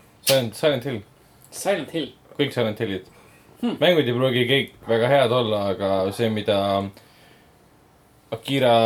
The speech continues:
Speaker 1: ja-, Yamaoka? Jah.
Speaker 2: Võib-olla, kes
Speaker 1: Suutis
Speaker 2: teab.
Speaker 1: kokku teha ja pluss, äh, Mary Elizabeth McGlynn suutis kokku laulda, kellel on meeletult hea hääl.
Speaker 2: Mm.
Speaker 1: Sõltumata mängu kvaliteedist on hämmastav.
Speaker 2: Mhm.
Speaker 1: Need on, mul on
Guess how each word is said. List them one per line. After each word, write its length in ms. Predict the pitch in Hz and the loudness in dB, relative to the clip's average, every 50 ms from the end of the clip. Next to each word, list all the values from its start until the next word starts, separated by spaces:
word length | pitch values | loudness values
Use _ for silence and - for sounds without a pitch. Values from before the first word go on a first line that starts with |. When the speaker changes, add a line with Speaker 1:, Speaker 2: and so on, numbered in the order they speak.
| 113 113 | 6 6
Speaker 1:
ja-, 200 | 113 117 117 - - - 104 92 - - | 6 4 2 0 -4 -10 -14 -16 -16 -14
Yamaoka? 800 | _ 117 120 120 117 117 113 110 113 131 151 151 - 233 320 339 - - _ _ _ _ _ _ _ _ _ _ | _ -6 -4 -2 0 2 2 2 2 2 0 0 -2 -2 -2 -2 -6 -12 _ _ _ _ _ _ _ _ _ _
Jah. 260 | - - 113 123 131 131 - - - - | -6 -2 -2 0 0 -2 -6 -16 -20 -16
Speaker 2:
Võib-olla, 400 | - 143 131 - 117 135 139 160 - - | -12 -12 -10 -6 -4 -2 -2 -2 -4 -4
kes 180 | - 156 139 | -6 -6 -4
Speaker 1:
Suutis 80 | 131 135 | -2 0
Speaker 2:
teab. 120 | 147 151 | 0 2
Speaker 1:
kokku 300 | 151 151 151 151 135 120 | 2 2 2 0 -2 0
teha 260 | 117 131 147 143 127 113 107 107 104 92 73 | 2 2 4 4 4 4 4 4 4 2 0
ja 220 | 92 113 110 107 | 2 2 2 2
pluss, 600 | 98 - - 143 160 170 165 - - - - - - | 2 0 0 2 2 2 0 -2 -4 -6 -6 -2 0
äh, 340 | 117 110 107 107 104 104 104 | 2 4 6 6 4 4 2
Mary 380 | 104 113 123 127 131 127 120 113 | 0 0 0 0 2 2 2 2
Elizabeth 480 | 107 110 120 117 123 113 - 107 95 - | 0 0 -2 -4 -4 -6 -6 -8 -8 -6
McGlynn 440 | 107 104 104 - 127 139 131 117 104 | -6 -6 -4 -2 -2 -2 -2 -2 -4
suutis 280 | 113 107 92 - - | -4 -6 -8 -10 -8
kokku 240 | - 135 120 - 117 | -8 -8 -2 0 2
laulda, 320 | 120 160 190 156 107 - 101 | 4 4 4 4 0 -4 -8
kellel 240 | 95 92 92 92 | -6 -6 -6 -6
on 80 | 95 95 95 98 107 113 | -6 -6 -6 -4 -4 -2
meeletult 480 | 117 123 131 123 110 98 - - - - | -2 0 0 0 0 -2 -4 -10 -10 -6
hea 80 | 117 110 | -6 -4
hääl. 380 | 104 113 131 135 107 - 151 139 | -2 0 0 2 2 0 -2 -6
Speaker 2:
Mm. 60 | 131 - - - - - - - - - - | -8 -14 -20 -20 -20 -20 -20 -20 -20 -20 -2
Speaker 1:
Sõltumata 500 | - 151 151 151 - - 110 101 107 117 | 2 2 2 2 0 -6 -12 -8 -4 -4
mängu 160 | 120 110 101 | -4 0 0
kvaliteedist 640 | 131 170 151 120 - - 98 95 92 - - - 95 | 0 0 0 0 -2 -8 -16 -16 -16 -16 -12 -8 -8
on 220 | 92 92 90 92 92 | -8 -8 -8 -8 -8
hämmastav. 460 | 110 110 98 90 - - - - - - - - | -6 -6 -6 -8 -12 -16 -20 -20 -20 -20 -14 -10
Speaker 2:
Mhm. 220 | 160 156 131 135 | -10 -8 -6 -4
Speaker 1:
Need 100 | 123 120 | -4 -2
on, 120 | 117 110 98 85 85 | -2 -2 -4 -8 -10
mul 200 | 104 104 104 101 | -8 -8 -6 -6
on 160 | 101 101 92 | -6 -6 -8